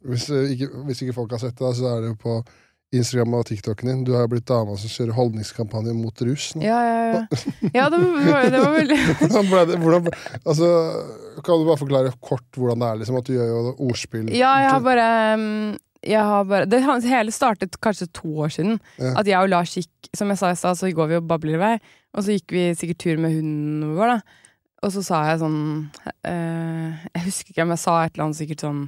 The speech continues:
Speaker 2: eh, "Hva er vitsen med å ta M D M A, liksom? Eh, kan man det?" Og alle, jeg har snakket med folk som har M D M A, så er de sånn, "Herregud, å, så utrolig hyggelig å møte deg, og faen så bra at du og Lars har funnet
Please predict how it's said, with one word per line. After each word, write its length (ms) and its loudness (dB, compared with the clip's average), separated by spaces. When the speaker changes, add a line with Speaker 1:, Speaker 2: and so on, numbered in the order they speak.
Speaker 2:
eh, 240 -2
"Hva 200 0
er 80 0
vitsen 240 -4
med 100 2
å 80 -4
ta 220 -2
M 100 -2
D 140 0
M 140 -2
A, 60 -6
liksom? 380 0
Eh, 420 0
kan 200 -4
man 100 0
det?" 160 0
Og 320 2
alle, 280 4
jeg 80 0
har 160 0
snakket 220 -6
med 80 -8
folk 160 -6
som 100 -4
har 80 0
M 80 -2
D 80 0
M 200 0
A, 60 -2
så 140 -4
er 80 -2
de 80 -4
sånn, 160 -4
"Herregud, 640 -4
å, 340 -2
så 140 -4
utrolig 340 2
hyggelig 220 -2
å 80 -2
møte 320 -4
deg, 260 -4
og 160 -6
faen 220 -4
så 100 -6
bra 300 -4
at 100 -10
du 80 -8
og 100 -6
Lars 300 -6
har 80 -2
funnet 160 -2